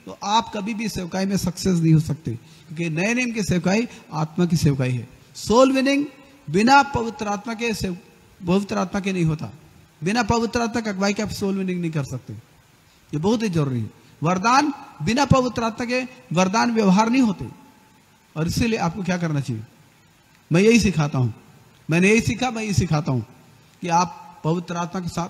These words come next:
अपने संबंध को ठीक बनाइए, प्रभु के साथ अपने रिश्ते को ठीक बनाइए, वचन के अनुसार अपने रिश्ते को ठीक बनाइए।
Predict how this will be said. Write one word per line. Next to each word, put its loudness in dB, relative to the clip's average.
अपने -8
संबंध -2
को -2
ठीक -4
बनाइए, -4
प्रभु 2
के 2
साथ -2
अपने -8
रिश्ते -4
को -2
ठीक -4
बनाइए, -2
वचन 2
के -6
अनुसार 2
अपने -2
रिश्ते 0
को 4
ठीक 4
बनाइए। 4